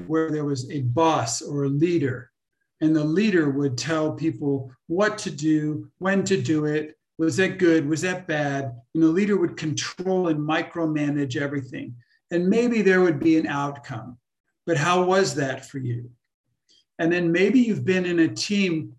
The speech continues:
where there was no leader. There might have, there's a space holder, a circle, a goal, you guys, and everybody just moved.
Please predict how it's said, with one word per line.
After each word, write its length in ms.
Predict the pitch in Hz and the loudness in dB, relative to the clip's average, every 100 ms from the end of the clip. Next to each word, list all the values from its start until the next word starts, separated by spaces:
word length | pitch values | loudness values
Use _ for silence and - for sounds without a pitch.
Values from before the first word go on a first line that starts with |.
| _ | _
where 160 | 165 170 | 0 2
there 200 | 170 165 | 2 2
was 300 | 170 165 156 | 0 0 0
no 240 | 165 156 156 | 0 0 0
leader. 680 | 147 143 151 139 123 - _ _ - | -4 -4 -2 -2 -6 -14 _ _ -6
There 80 | 151 | -2
might 180 | 160 | 0
have, 200 | 160 - | 0 -2
there's 160 | 190 135 | -4 -2
a 60 | 135 | -2
space 460 | - - 196 196 | -4 2 2 2
holder, 600 | 170 180 180 180 175 185 | 0 2 2 2 0 -2
a 100 | 139 | -6
circle, 880 | 123 - - 185 185 175 170 170 120 - _ _ | -8 -4 0 0 0 2 4 2 -2 -14 _ _
a 80 | 139 | -6
goal, 760 | 120 147 175 175 170 170 165 - _ | -4 0 0 2 4 4 0 -6 _
you 80 | - | -8
guys, 440 | 139 160 160 160 - - - - | -2 2 2 0 -6 -14 -18 -6
and 120 | 175 | -2
everybody 480 | 202 240 208 202 185 | 0 0 2 2 2
just 300 | 131 180 156 | 2 0 0
moved. 800 | 151 147 160 165 139 120 - | -4 0 4 4 4 -2 -10